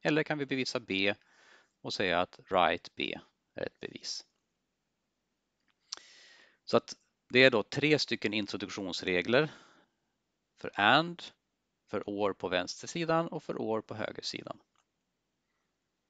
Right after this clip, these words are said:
Man kan bygga vidare på det här och, eh, vi kommer att gå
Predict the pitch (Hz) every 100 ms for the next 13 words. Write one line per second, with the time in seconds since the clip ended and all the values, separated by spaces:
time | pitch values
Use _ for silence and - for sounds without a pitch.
0 | _ - - - - _ _ _ _ _
1 | _ _ _ _ _ _ 107 - 107 113
2 | 107 107 107 95 - 151 143 135 165 170
3 | - - - - 113 - - 110 107 104
4 | 101 - _ 117 110 - 104 98 - 101
5 | 110